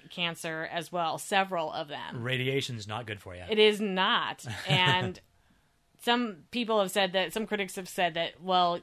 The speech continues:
Speaker 1: you know, so many people smoked back then.
Speaker 2: That's true.
Speaker 1: Yeah, but there was this one, uh, professor, Doctor Robert Pendleton, and he is a professor of biology at the University of Utah.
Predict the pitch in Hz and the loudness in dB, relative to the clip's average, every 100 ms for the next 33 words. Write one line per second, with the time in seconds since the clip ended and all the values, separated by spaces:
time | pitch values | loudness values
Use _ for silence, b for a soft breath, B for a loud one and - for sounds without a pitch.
0 | _ - 185 175 160 175 180 160 165 143 | _ -8 -4 -2 -4 -4 -6 -6 -8 -10
1 | - - 254 247 240 240 220 220 226 220 | -8 -4 0 0 0 2 2 2 0 2
2 | 208 208 202 202 202 202 147 147 - - | 2 2 2 2 0 -4 -2 -2 -2 2
3 | 208 123 110 247 254 156 - b b - | 4 4 0 4 6 6 2 b b -14
4 | 196 208 196 190 - _ _ _ - 196 | 0 4 6 4 2 _ _ _ -14 -2
5 | 214 202 190 190 202 202 196 190 190 - | 0 0 -2 -6 -2 0 0 -2 -4 -10
6 | - - _ _ _ _ _ _ - 180 | -20 -20 _ _ _ _ _ _ -6 0
7 | 180 175 151 - _ - 190 202 185 180 | 4 4 2 -6 _ -8 -4 -4 -2 -2
8 | 170 170 175 170 170 175 175 - - - | -2 -2 -2 -4 -2 0 0 -4 -10 -8
9 | 185 180 175 175 165 175 175 175 165 165 | -4 -4 -4 -6 -6 -8 -8 -6 -6 -6
10 | - 180 185 180 180 - 170 160 165 160 | -6 -4 -2 -2 -6 -8 -8 -6 -6 -6
11 | 175 175 180 175 147 175 165 156 165 165 | -10 -8 -6 -6 -6 -6 -6 -4 -4 -6
12 | 160 160 165 160 170 - 170 160 170 165 | -8 -8 -8 -8 -10 -10 -12 -10 -12 -10
13 | 156 151 185 | -8 -6 -8